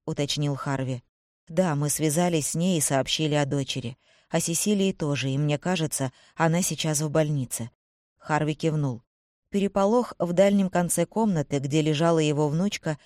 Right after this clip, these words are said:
был слышен ещё до того, как они вошли в операционную. Высокий светловолосый мужчина в джинсах и рубашке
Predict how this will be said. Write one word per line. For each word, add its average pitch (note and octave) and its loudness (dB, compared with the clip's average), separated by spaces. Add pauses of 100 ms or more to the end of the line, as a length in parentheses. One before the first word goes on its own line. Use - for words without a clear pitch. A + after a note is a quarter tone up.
(220)
был G#3 4
слышен A3+ 0
ещё F#3+ 0
до F3 2
того, E3 0
как E3 -4
они D#3+ 0
вошли D#3 0
в D3+ 0
операционную. C#3+ -2 (300)
Высокий A3+ 0
светловолосый F#3+ 2
мужчина E3 0
в C#3+ -4
джинсах F3 0
и F3+ -2
рубашке D#3+ -2